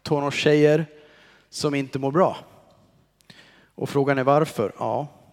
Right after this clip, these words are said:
det finns många olika faktorer. Skolan är säkert en. Sociala medier kan vara en annan. Eh, forskarna vet inte riktigt så här.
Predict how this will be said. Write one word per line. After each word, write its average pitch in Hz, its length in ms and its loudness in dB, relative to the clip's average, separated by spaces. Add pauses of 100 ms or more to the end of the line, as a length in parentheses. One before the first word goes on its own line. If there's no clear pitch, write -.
(140)
det 139 200 2
finns 156 240 -4
många 160 240 -6
olika 131 280 -2
faktorer. 139 520 -4
Skolan 143 560 -4
är 135 60 -4
säkert 131 380 0
en. 143 220 -2 (720)
Sociala 151 500 2
medier 147 500 4
kan 143 200 -2
vara 131 140 0
en 127 80 -2
annan. 131 500 -2 (480)
Eh, 117 440 0 (220)
forskarna 143 500 -2
vet 139 280 2
inte 127 240 -2
riktigt 127 400 -2
så - 140 -2
här. 131 240 0